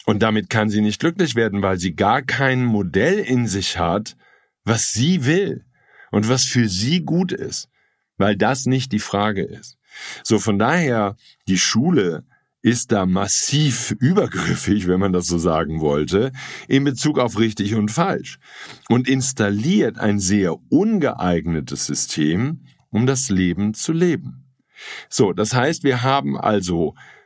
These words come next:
Strategien, die eher die Fähigkeiten betreffen. Das wäre mein Beispiel Rechtschreibstrategie oder Motivationsstrategie. Und dann haben wir wirklich,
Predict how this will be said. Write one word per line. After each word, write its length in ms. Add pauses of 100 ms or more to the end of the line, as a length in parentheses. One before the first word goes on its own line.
Strategien, 880
die 240 (120)
eher 100
die 140
Fähigkeiten 840
betreffen. 480
Das 160
wäre 140
mein 200
Beispiel 380
Rechtschreibstrategie 1200 (260)
oder 220
Motivationsstrategie. 1500 (600)
Und 180
dann 240
haben 180
wir 320 (680)
wirklich, 540